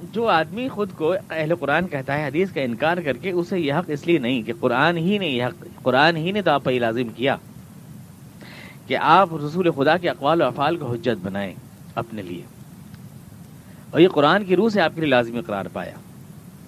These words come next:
اب ہوتے ہیں جو اشکالات کھڑے ہوتے ہیں اور جو سوالات کھڑے ہوئے جو آپ نے پچھلے بھی بار سنے، اور اگر کچھ باتیں رہ گئی ہوں تو آپ اس کو وضاحت کر سکتے ہیں۔ ابھی بھی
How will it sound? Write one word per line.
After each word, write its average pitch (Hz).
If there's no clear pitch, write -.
اب 160
ہوتے 185
ہیں 220
جو 180
اشکالات 139
کھڑے 170
ہوتے 160
ہیں 156
اور 139
جو 123
سوالات 123
کھڑے 147
ہوئے 139
جو 131
آپ 113
نے 127
پچھلے 127
بھی 143
بار 117
سنے، 123
اور 117
اگر 127
کچھ 135
باتیں 117
رہ 120
گئی 131
ہوں 117
تو 107
آپ 113
اس 107
کو 120
وضاحت 113
کر 135
سکتے 123
ہیں۔ 110
ابھی 113
بھی 113